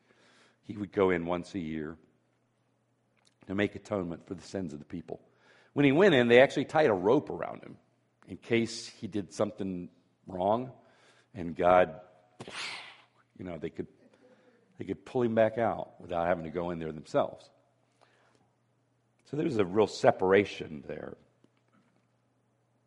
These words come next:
Well, when Jesus died, he cried out his last words, "It is finished."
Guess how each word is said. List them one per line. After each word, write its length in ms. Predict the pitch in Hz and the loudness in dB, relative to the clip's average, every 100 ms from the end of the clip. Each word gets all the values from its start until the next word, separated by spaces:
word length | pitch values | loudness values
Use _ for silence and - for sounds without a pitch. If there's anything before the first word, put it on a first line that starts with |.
| _ _ _ _ _ _ _ _ _ _ - - _ _ | _ _ _ _ _ _ _ _ _ _ -20 -20 _ _
Well, 120 | 131 | -2
when 80 | 127 | -2
Jesus 460 | 107 165 180 185 - | -2 -4 -2 -4 -4
died, 520 | - 131 120 95 95 | 2 6 8 8 4
he 100 | 107 | -6
cried 440 | - - 117 113 | -10 -2 0 2
out 360 | 101 101 87 - | 2 2 0 -4
his 200 | 95 85 | -14 -6
last 440 | 98 107 107 - | 0 0 -2 -8
words, 520 | 92 90 87 85 85 - _ _ _ _ _ _ _ _ _ _ _ | -8 -4 -4 -6 -10 -20 _ _ _ _ _ _ _ _ _ _ _
"It 100 | 117 | -4
is 220 | 107 - | -2 -2
finished." 800 | - - - 98 95 - - - | -12 -16 -14 -14 -16 -16 -18 -20